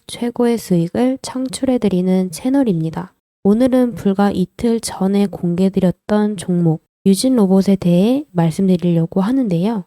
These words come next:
종목 공개하고 이 거래일 후에 바로 슈팅 나오면서 말씀드렸던 목표가를 돌파 후에 신고가까지 갱신해주면서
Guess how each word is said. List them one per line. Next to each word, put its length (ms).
종목 400
공개하고 920
이 160
거래일 500
후에 360
바로 300
슈팅 460
나오면서 720
말씀드렸던 1000
목표가를 760
돌파 500
후에 480
신고가까지 1000
갱신해주면서 1040